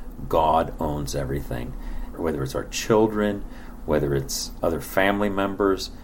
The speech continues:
whether it's our own very lives, let alone all the material things that we have. We've been entrusted with these by God, whether it's your pet cat,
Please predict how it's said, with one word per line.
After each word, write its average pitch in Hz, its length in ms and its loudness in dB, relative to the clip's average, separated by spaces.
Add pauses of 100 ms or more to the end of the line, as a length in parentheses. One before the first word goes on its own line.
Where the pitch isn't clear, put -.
(340)
whether 78 240 2
it's 73 120 -4
our 78 120 4
own 90 140 -2
very 87 240 2
lives, 71 720 0 (140)
let 92 220 4
alone 95 440 2
all 85 120 -2
the 80 80 -4
material 85 500 4
things 69 360 -2
that 69 180 -2
we 67 100 -2
have. 67 500 -4 (760)
We've 90 220 0
been 92 160 6
entrusted 78 800 2 (160)
with 73 420 -4
these 73 200 0
by 69 160 0
God, 78 260 4
whether 87 220 2
it's 82 160 0
your 87 80 0
pet - 280 0
cat, 107 380 0